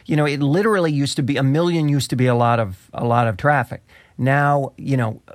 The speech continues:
ten million is a lot of traffic, or fifty million is a lot of traffic, or even more. I mean, the scales are getting to the point where no one can sustain them. And even the people generating that scale,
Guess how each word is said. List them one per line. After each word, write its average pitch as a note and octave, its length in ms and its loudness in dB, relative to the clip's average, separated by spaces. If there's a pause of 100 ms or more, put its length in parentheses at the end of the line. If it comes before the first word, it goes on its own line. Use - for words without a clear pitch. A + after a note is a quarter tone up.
(140)
ten E3 500 0
million A2+ 400 0
is G#2+ 160 -6
a B2 60 2
lot A2+ 220 2
of G#2 80 -4
traffic, A2 440 -4
or A#2 120 -4
fifty D3+ 440 -4
million A#2+ 440 0
is G#2+ 100 -4
a A#2 60 -2
lot G#2+ 200 0
of F#2 120 -6
traffic, G#2+ 440 -4
or D3 120 0
even D3 260 2
more. D3+ 420 2 (320)
I C#3 120 0
mean, C#3+ 140 2
the C#3 80 0
scales D#3+ 600 0
are D#3+ 80 0
getting B2+ 360 0
to - 80 -8
the A2+ 100 0
point C3 360 0
where A#2 120 0
no A2+ 220 2
one D3 180 2
can A#2+ 200 0
sustain D#3 520 0
them. G#2+ 200 0 (300)
And C3+ 160 2
even E3 280 2
the C3 80 0
people C3+ 400 0
generating C#3 640 2
that A#2 200 0
scale, A#2 540 -2